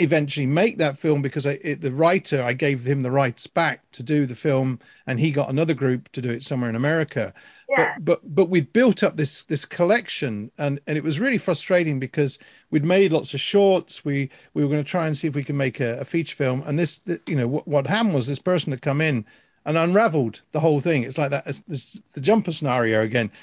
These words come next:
Speaker 1: They'd pulled the cord and it all fall, fell to pieces, uh, because the way that they were then applying themselves.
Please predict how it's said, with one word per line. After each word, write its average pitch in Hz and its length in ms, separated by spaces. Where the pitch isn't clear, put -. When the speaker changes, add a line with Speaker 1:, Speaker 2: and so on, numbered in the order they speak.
Speaker 1:
They'd 185 200
pulled 180 260
the 147 60
cord 160 360
and 131 100
it 135 140
all 139 200
fall, 139 300
fell 131 300
to 117 100
pieces, 139 500
uh, 127 220
because 127 320
the 143 60
way 135 240
that 139 120
they 139 200
were 135 100
then 120 400
applying 151 440
themselves. 110 440